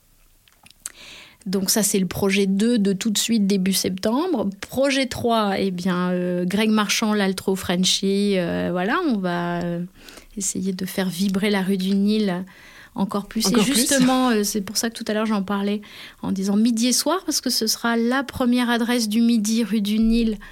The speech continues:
Speaker 1: pour Greg Marchand. Donc je pense que c'est beaucoup de joie.
Speaker 2: Ah oui, parce que Frenchy est ouvert que le soir.
Speaker 1: Et oui, et Frenchy Bar à Vin aussi, donc l'Altro Frenchy,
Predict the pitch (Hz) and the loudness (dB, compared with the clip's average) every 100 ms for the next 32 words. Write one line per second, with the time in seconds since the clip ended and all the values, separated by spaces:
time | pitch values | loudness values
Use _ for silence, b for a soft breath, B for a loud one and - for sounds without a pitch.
0 | B B B - 220 214 220 214 202 - | B B B -8 -6 -2 0 0 0 0
1 | 277 302 233 - 240 - 202 214 - 233 | 0 0 -2 -4 -4 -4 -2 -4 -2 -2
2 | 226 208 208 208 208 b b b 220 214 | 0 0 0 -2 -6 b b b -4 0
3 | 226 240 262 _ - - 214 202 202 - | 0 0 -4 _ -12 -2 0 2 0 2
4 | 185 - 240 202 180 190 214 202 180 185 | 2 2 2 2 0 -2 -2 -2 -2 -6
5 | 180 - 294 247 240 - 220 214 202 - | -10 -8 -2 0 -2 -4 -4 -2 -2 -4
6 | 214 - 190 185 185 214 220 202 302 330 | -4 -4 -4 -2 -2 0 -2 -2 -2 0
7 | 226 208 202 208 208 - 190 185 285 | 0 0 -2 -2 -6 -4 -4 -2 -4